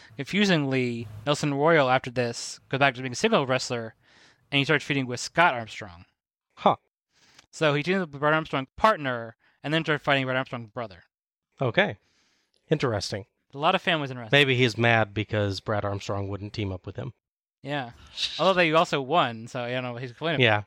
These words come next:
Speaker 2: Yeah, yeah, true. Our second match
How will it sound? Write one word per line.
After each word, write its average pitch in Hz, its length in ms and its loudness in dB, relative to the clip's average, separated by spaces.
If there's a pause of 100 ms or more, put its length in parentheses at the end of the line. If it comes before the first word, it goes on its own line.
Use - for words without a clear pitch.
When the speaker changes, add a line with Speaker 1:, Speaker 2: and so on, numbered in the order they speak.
Speaker 2:
Yeah, 110 60 -4
yeah, 98 120 -2
true. 104 280 -4 (2250)
Our 117 120 2
second 131 360 2
match 110 440 -2